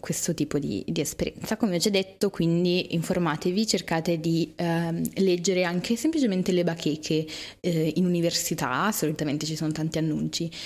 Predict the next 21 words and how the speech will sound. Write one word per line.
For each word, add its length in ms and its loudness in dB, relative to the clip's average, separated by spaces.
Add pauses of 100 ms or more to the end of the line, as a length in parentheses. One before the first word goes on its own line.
(100)
per 140 -2
quanto 260 0
riguarda 560 -2 (400)
i, 440 2 (500)
i 100 0
viaggi, 680 0
le 80 2
esperienze, 1300 2
molto 1000 2
legate 380 0
magari 520 2
a, 480 0
eh, 180 -4
tradizioni 600 -2
del, 380 0
del 180 -2
posto, 600 0 (380)
e, 300 2
eh, 240 0
sicuramente 840 0
questo, 760 -2